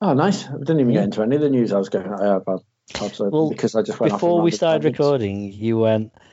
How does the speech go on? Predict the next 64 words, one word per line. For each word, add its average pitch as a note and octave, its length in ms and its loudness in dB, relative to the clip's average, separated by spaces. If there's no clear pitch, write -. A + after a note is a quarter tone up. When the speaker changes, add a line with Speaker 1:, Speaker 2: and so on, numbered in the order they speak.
Speaker 2:
"Uh, D3 60 0
have E3 120 0
you D#3+ 60 0
got C3+ 120 2
a A#2+ 40 0
lot B2+ 100 0
to - 80 -14
talk D#3 220 0
about?" A2 220 2
And G#2 80 -2
I'm A#2 80 -4
like, A#2+ 140 0
"Yeah, C4+ 160 2
I've D#4+ 60 -4
got F#3+ 140 0
a C#3+ 40 0
good C#3+ 160 -2
few C3 160 -2
things." E3 420 -2
I B2 60 -4
think C#3 160 2
I've A#2 80 0
only G#2+ 400 0
managed G2 340 -2
to F#2 140 -2
mention, A#2+ 440 2
like, F#2 200 -4
two, F#2 320 -4
two G2+ 220 0
and F#2+ 80 2
a F#2+ 40 4
half G#2 280 2
of F2+ 60 -8
them. B2 180 -4
Speaker 1:
Yeah. F2+ 580 -2
Speaker 2:
It - 80 -18
sounded A#2+ 340 0
like, A2 240 0
like A2 180 0
you G#2+ 120 2
had G#2 120 0
nothing G#2 280 -2
to - 140 -10
say, B2+ 260 0
but G#2 140 0
then G2 180 0
suddenly, G2 440 -2
you G2+ 80 -2
know, B2+ 200 2
Speaker 1:
I G#2+ 140 0
know, F#3+ 60 2
I F3+ 120 2
was, - 160 -4
I C#3 120 0
was, C#3 280 -2
I A#2+ 100 2
was A#2+ 120 0
doing C#3 200 0
what B2+ 140 -2
you A2+ 140 0
always G#2 200 0
do G#2+ 140 -4
to G#2+ 120 -12
me. B2 260 -2